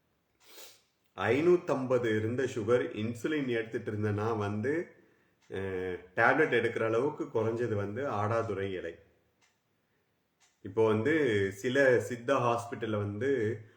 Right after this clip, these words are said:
ஆடாதுறை மணப்பாகு அப்படின்னு சொல்லிட்டு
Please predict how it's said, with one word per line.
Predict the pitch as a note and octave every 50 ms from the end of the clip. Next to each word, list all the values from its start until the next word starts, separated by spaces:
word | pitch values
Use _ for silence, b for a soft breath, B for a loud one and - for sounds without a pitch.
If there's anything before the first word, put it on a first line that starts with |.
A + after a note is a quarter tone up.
| b b b _
ஆடாதுறை | - G2 G#2 G#2+ A#2 B2+ C#3 C#3+ D3 C#3+ C#3 B2+ A#2 A2+ A#2+ B2+
மணப்பாகு | A#2+ A2 G2+ G2+ A2 A2 G#2+ - G#2 G2 G2 F#2+ F#2 G2 G#2 G2 F2+ - - - _ -
அப்படின்னு | G2 F#2 - G2+ G#2+ A2
சொல்லிட்டு | A2+ - G2+ F#2 F2 - - C#3+ E3+ A3 A3+ b